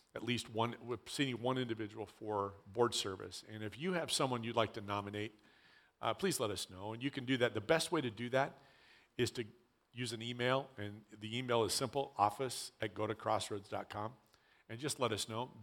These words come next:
This individual, whoever they are, needs to be a partner in good standing with Crossroads, but we can take care of that. If you have someone on your heart, God places someone on your mind, let us know, and we'll follow up with them.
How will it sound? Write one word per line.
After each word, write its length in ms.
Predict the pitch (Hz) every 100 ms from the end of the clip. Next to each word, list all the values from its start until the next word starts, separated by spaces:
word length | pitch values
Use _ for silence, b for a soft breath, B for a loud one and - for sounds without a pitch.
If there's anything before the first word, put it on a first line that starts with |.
| -
This 280 | 139 - 165
individual, 560 | 143 131 139 147 160 131
whoever 320 | 143 117 127
they 160 | 139 127
are, 300 | 117 143 175 B B B B -
needs 200 | 113 104
to 80 |
be 240 | 110 117 107
a 60 |
partner 360 | 104 143 135 123
in 80 | 110
good 180 | 113 -
standing 320 | 120 113 113
with 120 | 104
Crossroads, 600 | - 120 117 131 123 110
but 120 | - 104 101
we 140 | 143
can 180 | 151 123
take 220 | 143 127
care 160 | 131 117
of 80 |
that. 180 | 113 123
If 180 | 117 -
you 120 | 131
have 120 | 127
someone 320 | 120 131 123 117
on 120 | 107
your 100 | 101
heart, 260 | 101 131
God 220 | 104 110 104
places 320 | 113 98 98
someone 320 | - 113 107
on 100 | 104
your 120 | 101
mind, 260 | 104 117 101
let 140 | 98
us 160 | 90 -
know, 220 | 131 139 139 b b b
and 120 | 92
we'll 140 | 98
follow 360 | 95 - 95 95
up 160 | 95 -
with 140 | 101
them. 100 | -